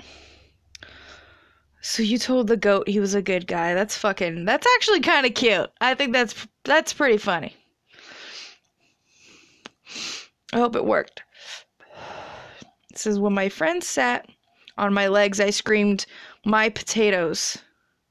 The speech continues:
instead of 'my legs,' 'cause I had been thinking about French fries." <clears throat> Damn. "Found a boomerang, so I went outside and threw it.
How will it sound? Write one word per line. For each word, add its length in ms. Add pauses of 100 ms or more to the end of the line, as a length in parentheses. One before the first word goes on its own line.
(2250)
instead 420
of 100
'my 220
legs,' 640 (320)
'cause 200
I 80
had 160
been 180
thinking 400
about 260
French 300
fries." 580 (1200)
<clears throat> 840
Damn. 380 (280)
"Found 220
a 60
boomerang, 560
so 160
I 80
went 240
outside 420
and 160
threw 260
it. 220